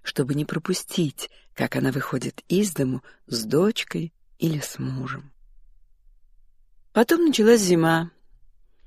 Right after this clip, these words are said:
Евгения Алексеевна стала ходить в блестящей цигейковой шубе и коричневых ботинках на белом каучуке.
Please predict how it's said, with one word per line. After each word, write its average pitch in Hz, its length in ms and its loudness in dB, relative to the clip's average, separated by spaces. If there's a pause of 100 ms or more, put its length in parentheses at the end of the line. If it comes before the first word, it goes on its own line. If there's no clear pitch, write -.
(320)
Евгения 147 400 6
Алексеевна 147 420 4
стала 139 280 0
ходить 135 340 0
в 123 60 -6
блестящей 127 540 -2
цигейковой 123 560 -6
шубе 214 440 -2 (420)
и 185 100 2
коричневых 226 600 4
ботинках 139 640 -4
на 139 100 -4
белом 139 320 -2
каучуке. - 640 -10